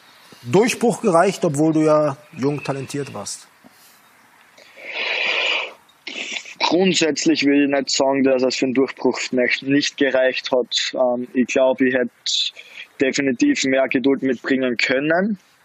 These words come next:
Speaker 2: Zu der Zeit, ich glaub, das hab ich auch schon ein paar Mal gesagt, dass ich mich auf Dauer sicher auch durchsetzen hätte können.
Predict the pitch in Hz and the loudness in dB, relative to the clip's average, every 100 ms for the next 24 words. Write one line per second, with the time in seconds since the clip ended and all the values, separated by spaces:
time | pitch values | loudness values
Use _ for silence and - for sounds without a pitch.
0 | _ _ - - 123 135 135 - 131 156 | _ _ -8 -4 0 0 0 2 2 2
1 | 143 131 143 135 127 - - - _ _ | 0 0 2 2 2 -4 -20 -20 _ _
2 | _ _ - 131 139 135 123 135 123 135 | _ _ -4 0 2 2 2 0 2 0
3 | 127 135 127 127 117 127 127 120 - - | 0 -2 -2 -2 -2 0 0 -2 -6 -8
4 | - 110 - 131 135 - 143 - 131 131 | -2 -2 2 4 4 2 0 2 4 4
5 | 127 - - 143 143 - 147 - 139 135 | 2 -4 -6 -2 0 0 -4 -4 -4 -4
6 | - - 135 160 185 | -2 -2 0 0 -2